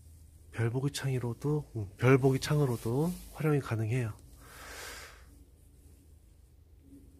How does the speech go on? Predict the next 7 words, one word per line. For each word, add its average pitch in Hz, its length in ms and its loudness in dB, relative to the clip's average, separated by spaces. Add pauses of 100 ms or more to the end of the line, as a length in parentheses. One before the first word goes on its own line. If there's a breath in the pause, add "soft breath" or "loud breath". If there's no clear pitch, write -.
(1800 soft breath)
요번에는 135 680 6
이제 104 260 -2 (560 loud breath)
포티스 - 460 -4
텐트의 147 640 2
이제 107 200 -4
디테일 143 1120 2
컷을 139 500 -2